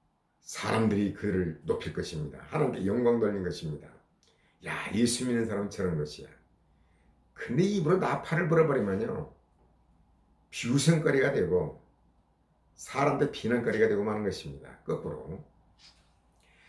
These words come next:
선행을 하고도 욕을 먹는 이유가 바로 이 자기 과시의 말이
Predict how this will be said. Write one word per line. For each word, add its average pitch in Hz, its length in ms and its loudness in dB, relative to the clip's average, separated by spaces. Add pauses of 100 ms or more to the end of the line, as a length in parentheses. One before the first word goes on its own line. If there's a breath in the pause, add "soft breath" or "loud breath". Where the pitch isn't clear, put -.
(220 soft breath)
선행을 220 760 12
하고도 170 280 8
욕을 151 240 8
먹는 135 320 2
이유가 113 240 2
바로 104 200 -2
이 123 120 -2
자기 143 380 -6
과시의 - 600 2
말이 98 480 2